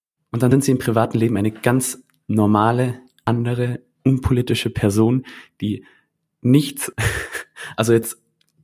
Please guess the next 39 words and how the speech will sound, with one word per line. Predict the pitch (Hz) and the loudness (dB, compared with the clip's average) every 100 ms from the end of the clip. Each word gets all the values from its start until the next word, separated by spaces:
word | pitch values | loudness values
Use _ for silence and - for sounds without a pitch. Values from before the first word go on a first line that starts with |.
| - | 0
nichts | 131 143 - - - - _ | 2 2 0 -6 -6 -10 _
damit | 113 120 120 | -2 0 -2
zu | 110 | -6
tun | - 156 143 | -2 0 0
hat | 135 | -2
im | 110 | -2
Sinne | 110 139 139 | 2 2 2
von, | - 123 165 165 - - - - | 0 0 -2 -6 -14 -18 -20 -4
äh, | 113 113 - - | 0 0 -2 -10
die | 117 | -4
Person | 127 117 131 139 | 0 2 4 2
kann, | 123 120 113 | 0 0 -2
ich | - | -4
weiß | 117 | -4
nicht, | 113 107 | -2 -6
zum | - | -4
Beispiel | 107 107 - 110 | -4 -2 -2 -2
linksradikal | 107 104 113 135 151 120 - 117 | 0 -2 0 0 0 0 0 0
oder | 104 110 | 2 0
rechtsradikal | 113 - - 117 - 110 | 0 -4 -4 -6 -2 -2
im | 110 | -2
Internet | 143 - 101 | -2 -2 -4
sein, | - - 143 170 - - - - _ - | -4 -6 -8 -10 -16 -18 -18 -20 _ 0
aber | 110 110 - - _ - | 2 2 0 -10 _ -18
viele | - - 156 | -8 -4 -2
von | - 117 | 0 2
denen | 127 131 | 4 2
sind | 117 113 | 2 2
nicht | 127 143 | 0 0
mal | 123 123 95 | 0 2 2
in | 110 113 | 0 2
einer | 107 98 - _ | 0 -2 -8 _
Organisation | 110 113 113 117 - - 120 135 117 | -2 0 0 -2 -2 0 2 4 2
mit | 113 | 0
dieser | 123 117 | -2 -2
politischen | 107 - 123 110 117 | -2 0 0 0 -2
Richtung | 131 - 117 113 | -2 -4 -4 -4
oder, | - 107 110 - - - _ | 0 0 0 -8 -20 -20 _
äh, | - | -20